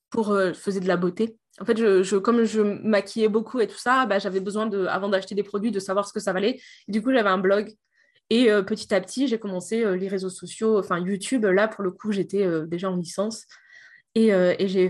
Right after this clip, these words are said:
petit à petit commencé à parler de sexualité.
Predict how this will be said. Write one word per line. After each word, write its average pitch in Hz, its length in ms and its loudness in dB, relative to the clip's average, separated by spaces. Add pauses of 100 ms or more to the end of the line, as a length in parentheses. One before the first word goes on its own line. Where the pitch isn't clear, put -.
(140)
petit - 240 -6
à 185 60 0
petit 180 160 -6
commencé 196 400 -4
à 180 160 0
parler 190 280 -2
de 170 480 -6
sexualité. 190 760 -4